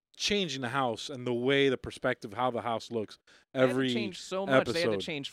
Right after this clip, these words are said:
Speaker 2: formatting. They had to change the type of lenses and lighting they used. They had to cha-, like, there, there's a lot, and they've, it, like, they used very, like, I think it's all one set, but you can
Speaker 1: Mm.
Speaker 2: tell they had to rebuild the hell out of those sets in between episodes.
Speaker 1: Yeah.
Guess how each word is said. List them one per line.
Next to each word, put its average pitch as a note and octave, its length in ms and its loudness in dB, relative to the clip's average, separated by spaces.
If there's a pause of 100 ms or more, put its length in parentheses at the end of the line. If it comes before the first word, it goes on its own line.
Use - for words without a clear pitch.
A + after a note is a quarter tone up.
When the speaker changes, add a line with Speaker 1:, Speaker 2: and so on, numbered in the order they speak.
Speaker 2:
formatting. D#3 520 0
They B2 80 -6
had C#3 100 -6
to C#3+ 60 -10
change D#3 320 -10
the C3+ 100 -12
type D#3+ 260 -4
of D#3 80 -6
lenses D#3+ 400 -6
and D#3 180 -6
lighting D3+ 360 -2
they B2+ 100 -2
used. G#2+ 500 -6
They A#2+ 120 -6
had C3+ 140 -6
to C#3+ 60 -12
cha-, - 180 -12
like, A#2+ 180 -6
there, F3 160 -4
there's G#3+ 180 -6
a G4+ 80 -2
lot, C3 580 -2
and C#3+ 120 -6
they've, G#3 180 -2
it, F4 160 -8
like, C#4 160 -2
they E3 60 0
used D4 260 -4 (160)
very, F3 360 -4 (280)
like, C3+ 140 -6
I C#3 60 2
think C4 160 -2
it's A3 120 -4
all D3+ 260 4
one A#2 480 2
set, - 760 0
but C3 120 -2
you G3 120 -2
can C4 160 -2
Speaker 1:
Mm. G3 60 -6
Speaker 2:
tell F#3+ 200 4
they C3+ 140 0
had A3+ 140 -4
to A#2+ 80 0
rebuild B2+ 640 2
the E2+ 140 -6
hell C3 380 -2
out G#2 100 0
of G#2 80 -4
those G#2+ 180 -4
sets G2+ 360 -6
in G#2+ 80 -8
between G2 320 -10
episodes. - 680 -12
Speaker 1:
Yeah. F#2 200 -8